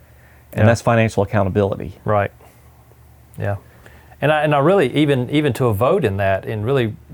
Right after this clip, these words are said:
Speaker 1: didn't understand the vote of the messengers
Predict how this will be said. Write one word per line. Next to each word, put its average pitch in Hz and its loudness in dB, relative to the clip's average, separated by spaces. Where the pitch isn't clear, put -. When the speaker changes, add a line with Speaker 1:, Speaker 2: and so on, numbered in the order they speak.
Speaker 1:
didn't 123 -4
understand 107 -6
the - -4
vote 113 2
of 101 -2
the 101 -4
messengers 104 -4